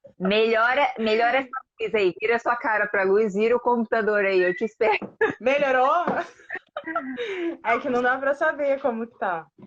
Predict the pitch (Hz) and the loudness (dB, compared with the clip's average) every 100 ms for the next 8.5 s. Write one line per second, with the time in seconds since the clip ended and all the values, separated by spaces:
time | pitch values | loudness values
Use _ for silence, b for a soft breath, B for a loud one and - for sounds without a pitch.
0 | - 226 - - 320 262 262 240 247 226 | -4 0 0 2 2 2 2 -2 0 2
1 | 294 190 175 185 180 - 220 247 240 196 | 4 2 0 -2 -4 0 0 2 2 0
2 | 196 202 226 226 247 240 226 233 - 233 | -2 -4 -6 -4 -4 -2 -4 -4 -4 -2
3 | 220 220 247 190 156 156 170 180 127 185 | 0 2 0 -2 -4 -8 -2 0 2 2
4 | 175 392 440 185 403 370 262 226 277 302 | 0 0 0 0 -2 0 2 2 0 -2
5 | 165 170 285 - 208 - 202 202 220 254 | -4 -4 -6 -12 -12 -6 -6 -2 0 2
6 | 220 262 262 220 220 208 220 233 226 233 | 4 2 2 -2 0 0 2 0 0 -2
7 | 226 220 196 220 269 285 269 233 196 185 | 0 0 2 2 2 2 2 2 0 -4
8 | - - _ - B | -6 -8 _ -14 B